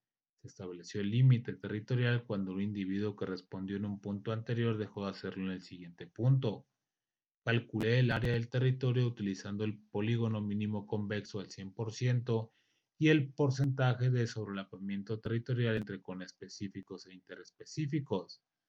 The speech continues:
Para evaluar la selección del hábitat, calculé la superficie en hectáreas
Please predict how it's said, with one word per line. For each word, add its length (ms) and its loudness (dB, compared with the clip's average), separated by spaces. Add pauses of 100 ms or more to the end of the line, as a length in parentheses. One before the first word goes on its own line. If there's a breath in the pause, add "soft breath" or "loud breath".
(460)
Para 200 -2
evaluar 560 -2
la 100 4
selección 580 -6
del 200 0
hábitat, 560 2
calculé 460 -4
la 100 0
superficie 760 -4
en 120 2
hectáreas 680 0